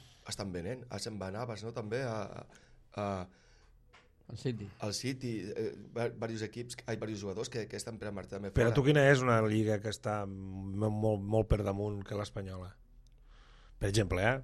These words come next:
Speaker 3: La que tu
Speaker 1: La,
Speaker 3: digues.
Speaker 1: l'Anglaterra, per exemple.
Speaker 3: La d'Anglaterra. L'últim equip inglès que va quedar a la Champions en te va, en te va caure a
Speaker 1: Està
Speaker 3: quarts de
Speaker 1: clar,
Speaker 3: final.
Speaker 1: val,
Speaker 3: No,
Speaker 1: val.
Speaker 3: veam, és que clar, és que hem
Speaker 1: Vale.
Speaker 3: de mirar, hem de mirar per aquí.
Speaker 1: Val,
Speaker 3: Eh,
Speaker 1: però
Speaker 3: dos al-, dos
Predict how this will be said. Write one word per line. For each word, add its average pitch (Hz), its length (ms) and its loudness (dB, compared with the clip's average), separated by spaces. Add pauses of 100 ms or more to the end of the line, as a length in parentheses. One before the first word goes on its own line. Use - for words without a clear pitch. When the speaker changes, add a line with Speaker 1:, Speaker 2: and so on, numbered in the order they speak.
(100)
Speaker 3:
La 110 80 -8
que 110 80 -2
tu 110 160 2
Speaker 1:
La, 120 80 10
Speaker 3:
digues. 107 320 4
Speaker 1:
l'Anglaterra, 104 560 -2
per 120 80 -6
exemple. 101 300 -6 (280)
Speaker 3:
La 113 80 0
d'Anglaterra. 107 600 4
L'últim 123 400 2
equip 120 260 4
inglès 113 380 6
que - 100 0
va 110 140 4
quedar 101 240 0
a 101 80 2
la 101 80 0
Champions 127 420 0
en 120 80 -4
te 117 80 0
va, 104 140 2
en 101 340 -2
te 104 140 2
va 101 80 -2
caure 98 320 -2
a 101 140 -2
Speaker 1:
Està 104 100 -6
Speaker 3:
quarts 123 220 6
de 123 80 6
Speaker 1:
clar, 123 40 -2
Speaker 3:
final. 123 260 6 (100)
Speaker 1:
val, - 120 -8
Speaker 3:
No, 101 80 -6
Speaker 1:
val. 87 140 0
Speaker 3:
veam, 117 160 4
és 117 80 0
que 127 80 0
clar, 123 140 4
és 123 60 0
que 135 80 6
hem 120 100 -4 (240)
Speaker 1:
Vale. 123 160 2
Speaker 3:
de 131 60 2
mirar, 143 220 8 (160)
hem 131 120 -6
de 135 40 2
mirar 135 240 2
per 117 140 0
aquí. 139 300 4 (220)
Speaker 1:
Val, 92 340 0
Speaker 3:
Eh, 120 180 2
Speaker 1:
però 110 100 2
Speaker 3:
dos 151 220 12
al-, 156 160 12
dos 160 180 12